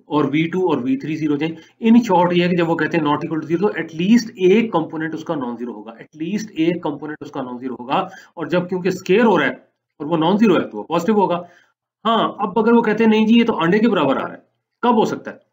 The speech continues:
देखिए, अब ये negative तो हो नहीं सकते, क्योंकि real numbers का स्क्वायर कभी भी negative नहीं होता, या ज़ीरो होता है या positive होता है। अब अगर तीन real numbers हैं, उनका स्क्वायर करके ऐड किया हुआ है और यहाँ पे देख लें ज़ीरो आ रहा है, तो वो एक दूसरे को cancel तो नहीं कर सकते, तभी हो सकता है जब ज़ीरो।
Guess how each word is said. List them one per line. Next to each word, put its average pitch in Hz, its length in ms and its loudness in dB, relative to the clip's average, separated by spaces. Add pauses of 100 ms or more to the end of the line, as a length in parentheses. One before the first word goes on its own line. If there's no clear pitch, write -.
(320)
देखिए, 185 220 2
अब 214 60 2
ये 214 80 2
negative 180 320 2
तो 196 80 0
हो 160 60 4
नहीं 139 120 2
सकते, - 220 -6 (800)
क्योंकि 180 240 2
real 190 280 4
numbers 220 220 4
का 208 80 0
स्क्वायर 185 260 2
कभी 170 160 0
भी 170 100 -2
negative 139 300 2
नहीं 139 80 2
होता, 127 120 0
या 160 140 4
ज़ीरो 175 240 4
होता 233 140 2
है 226 160 -4 (280)
या 160 80 -4
positive 139 300 -4
होता 107 160 -10
है। 98 120 -14 (340)
अब 208 180 -4
अगर 240 220 2 (420)
तीन 226 400 6
real 175 200 4
numbers 131 300 0
हैं, 160 160 0
उनका 196 280 -4
स्क्वायर 233 480 2
करके 180 260 0
ऐड 147 240 0
किया 147 160 2
हुआ 135 180 4
है 185 160 2
और 185 220 2
यहाँ 165 180 2
पे 165 100 -6
देख 151 220 -4
लें 175 120 -2
ज़ीरो 143 280 -4
आ 147 180 2
रहा 117 140 0
है, 170 80 0
तो 202 80 -2
वो 202 120 0
एक 175 80 -2
दूसरे 185 220 -4
को 214 120 0
cancel 175 320 -2
तो 220 80 -2
नहीं 254 120 0
कर 196 100 -4
सकते, - 260 -16 (560)
तभी 240 180 6
हो 247 80 8
सकता 220 220 0
है 233 60 4
जब 226 120 2
ज़ीरो। 180 260 2